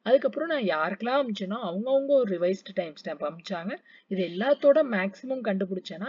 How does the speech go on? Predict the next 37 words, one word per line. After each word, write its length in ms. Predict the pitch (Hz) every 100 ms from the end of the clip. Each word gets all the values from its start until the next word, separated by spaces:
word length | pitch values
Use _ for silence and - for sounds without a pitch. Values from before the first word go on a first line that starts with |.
| 262
அதான் 220 | 196 220
என்னோட 200 | 190 165 214
ஃபைனல் 440 | - 156 165 170 175 175
டைம் 180 | 147 143
ஸ்டாம்ப். 280 | - 147 139 - _ _
இதை 140 | 190 262
நான் 120 | 285 220
ஃபைனல் 340 | 214 226 262 269
டைம் 180 | 233 208
ஸ்டாம்ப்னு 360 | 214 214 254 233
டிசைட் 260 | 190 196 196 -
பண்ணிட்டு 280 | 160 - 415 _ _ _
இந்த 140 | 269 294
ஃபைனல் 360 | 226 202 220 220
டைம் 160 | 185 160 -
ஸ்டாம்பை 340 | 165 147 220 196
எல்லாருக்கும் 440 | 147 147 139 165
அமிச்சிடுறேன் 400 | 147 135 143 139 131
ஃப்ரெண்ட்ஸ். 260 | 139 - - _ _ -
சென்ற 440 | 180 165 175 196 190
சாப்டர் 320 | 143 - -
க்ளோஸ். 280 | - 139 - - _ _ -
இதுல 160 | 185
ஏதாவது 160 | 185 208
டவுட் 200 | 185 185
இருக்கா? 180 | 170 196 156
ஒண்ணுமே 360 | 147 185 190 190
இல்ல. 100 | 139 - _ _
So 100 | - 170
இனிஷியலா 360 | 196 220 240 294
நான் 120 | 254
மெசேஜ், 300 | 170 - 202 233 214
டேக், 220 | 202 202
டைம் 180 | 175 180 190
ஸ்டாம்ப் 220 | 190 175
எல்லாருக்கும் 340 | 151 156 175 190
அனுப்புறேன். 340 | 185 208 226